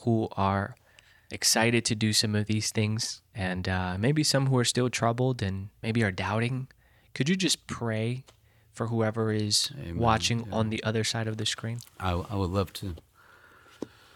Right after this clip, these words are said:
Speaker 2: So, so, Lord, you know my story, and you know the stories of those who've encountered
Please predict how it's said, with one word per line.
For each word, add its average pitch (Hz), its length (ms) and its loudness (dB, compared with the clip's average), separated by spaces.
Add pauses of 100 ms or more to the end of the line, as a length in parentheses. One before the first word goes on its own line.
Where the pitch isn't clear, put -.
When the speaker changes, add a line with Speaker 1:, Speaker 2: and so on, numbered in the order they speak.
(200)
Speaker 2:
So, - 240 -16
so, 151 280 6
Lord, 135 460 6 (840)
you 131 200 4
know 120 560 4 (240)
my 135 260 4
story, 98 760 2
and 104 240 0
you 113 120 2
know 113 280 4
the 95 120 0
stories 113 580 2
of 87 220 -2
those 104 840 2 (460)
who've 104 400 -4 (280)
encountered 101 1160 2